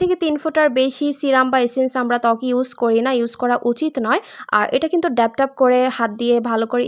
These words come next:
স্কিনে ড্যাব ট্যাব করে হালকাভাবে লাগাতে হয়, ঘষে ঘষে কিন্তু একদমই লাগাবে না। আর এটি যদি তোমরা রাতে ব্যবহার করো, রাতে ঘুমাতে যাওয়ার তিরিশ মিনিট আগে স্কিনে ব্যবহার করবে, then তোমরা যে কোনো ধরনের নাইট ক্রিম এটার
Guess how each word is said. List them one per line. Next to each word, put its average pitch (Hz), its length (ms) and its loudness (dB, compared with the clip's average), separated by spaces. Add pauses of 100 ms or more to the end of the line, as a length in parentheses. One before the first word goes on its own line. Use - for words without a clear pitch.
স্কিনে 233 320 -4
ড্যাব 220 240 -2
ট্যাব 240 180 -4
করে 254 200 0
হালকাভাবে 294 500 2
লাগাতে 196 400 2
হয়, 262 200 -2 (100)
ঘষে 262 300 0
ঘষে 285 220 -4
কিন্তু 277 160 -2
একদমই 226 360 -2
লাগাবে 233 380 -2
না। 302 100 0 (440)
আর 240 100 2 (100)
এটি 262 300 0
যদি 330 220 -4
তোমরা 320 240 0
রাতে 208 240 0
ব্যবহার 233 380 -2
করো, 240 200 -2 (120)
রাতে 214 180 -2
ঘুমাতে 247 420 -2
যাওয়ার 330 240 2
তিরিশ 294 280 -4
মিনিট 302 180 -4 (120)
আগে 247 200 -2
স্কিনে 269 300 -6
ব্যবহার 220 280 0
করবে, 240 320 -2 (140)
then 277 180 -2 (140)
তোমরা 285 220 2 (360)
যে 277 120 -4
কোনো 302 120 0
ধরনের 269 320 2
নাইট 220 260 0
ক্রিম 233 220 2
এটার 214 260 -2